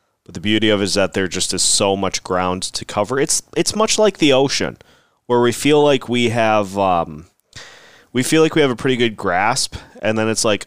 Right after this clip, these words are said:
"Oh, yeah, like, ninety-seven percent of the ocean has not been discovered yet." You're like, "Oh, wow.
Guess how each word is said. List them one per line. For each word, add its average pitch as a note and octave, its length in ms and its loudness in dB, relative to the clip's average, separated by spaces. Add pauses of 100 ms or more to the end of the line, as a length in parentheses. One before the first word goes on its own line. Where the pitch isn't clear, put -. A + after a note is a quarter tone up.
"Oh, A2+ 260 4
yeah, F#2+ 340 0
like, F2 320 -8
ninety-seven G#2 640 -2
percent G2 440 -4
of F2+ 160 -8
the F#2 120 -2
ocean F#2 340 -2
has F2 180 -8
not F2 220 -4
been D#2+ 340 -8 (280)
discovered D#2+ 480 -8
yet." G1+ 260 -10 (200)
You're D#2+ 100 -12
like, C#2 280 -8 (540)
"Oh, G2 380 -2 (1040)
wow. - 420 -4